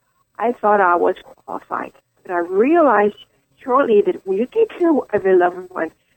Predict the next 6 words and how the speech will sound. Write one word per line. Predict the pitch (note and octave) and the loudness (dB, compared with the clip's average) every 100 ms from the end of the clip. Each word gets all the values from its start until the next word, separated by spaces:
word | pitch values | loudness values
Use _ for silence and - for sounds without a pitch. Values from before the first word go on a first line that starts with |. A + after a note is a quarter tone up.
| _ _ G#3 | _ _ 0
you | G3+ F#3 _ - | 0 0 _ 0
basically, | A#3+ - D4 G#3 | 0 0 -8 -8
you | F3 | -10
panic, | - - - F3+ F3 E3+ - _ _ _ - | -10 -10 -6 -4 -4 -6 -10 _ _ _ -12
and | G3 | -6
you, | F3+ | -4